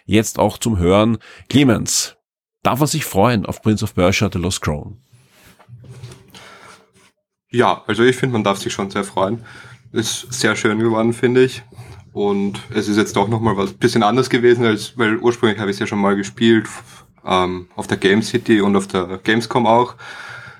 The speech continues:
Speaker 2: Da war die Demo noch fünfzehn Minuten nur und da hatte man auch noch ein bisschen mehr Fähigkeiten, aber jetzt hatte ich quasi wirklich drei Stunden von Anfang an, konnte ich mal anspielen.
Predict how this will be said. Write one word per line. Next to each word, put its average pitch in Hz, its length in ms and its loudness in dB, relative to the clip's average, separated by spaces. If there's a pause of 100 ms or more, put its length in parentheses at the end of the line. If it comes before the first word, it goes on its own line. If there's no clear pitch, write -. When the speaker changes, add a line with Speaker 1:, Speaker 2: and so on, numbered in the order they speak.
(380)
Speaker 2:
Da 104 140 -2
war 95 140 0
die 104 220 -2 (320)
Demo 104 280 2
noch 101 240 0 (680)
fünfzehn 120 300 2
Minuten 147 440 0
nur 151 280 0 (640)
und 113 160 -6
da 110 80 0
hatte 107 200 0
man 104 140 2
auch 101 80 0
noch 107 80 -6
ein - 60 -12
bisschen 104 260 0
mehr 98 120 0
Fähigkeiten, 117 600 0
aber 98 120 -2
jetzt 92 180 -2
hatte 95 160 -12
ich - 100 -18
quasi 90 200 -6
wirklich - 280 -6
drei 95 200 0
Stunden 98 420 -4
von 95 180 -2
Anfang 90 340 -2
an, 87 280 -4 (1120)
konnte 92 260 -2
ich 90 80 -8
mal 92 140 0
anspielen. 90 600 2